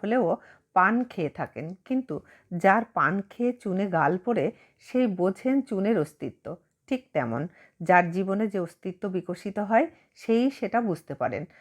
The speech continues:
আর একজন বুঝতে পারছেন না বলে সব মিথ্যে হয়ে যায় না। বন্ধুরা, যারা আমার ভিডিওটা দেখছেন তারা পুরো ভিডিওটা মন দিয়ে দেখবেন,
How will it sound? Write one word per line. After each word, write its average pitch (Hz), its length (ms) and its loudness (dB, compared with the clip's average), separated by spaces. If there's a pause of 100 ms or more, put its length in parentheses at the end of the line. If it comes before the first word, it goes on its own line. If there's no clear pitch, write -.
(160)
আর 170 180 4
একজন 202 400 2
বুঝতে 190 320 -4
পারছেন - 460 -2
না 277 140 2
বলে 247 320 2 (260)
সব - 260 -2 (160)
মিথ্যে 196 360 -4
হয়ে 262 300 0 (100)
যায় 156 260 2
না। 104 200 -6 (320)
বন্ধুরা, 220 400 2 (460)
যারা 233 240 6
আমার 240 220 2
ভিডিওটা 190 460 0
দেখছেন 180 640 -2
তারা 156 240 2
পুরো 226 320 -2
ভিডিওটা 220 520 0
মন 165 280 -4
দিয়ে 160 160 -2
দেখবেন, 175 440 -4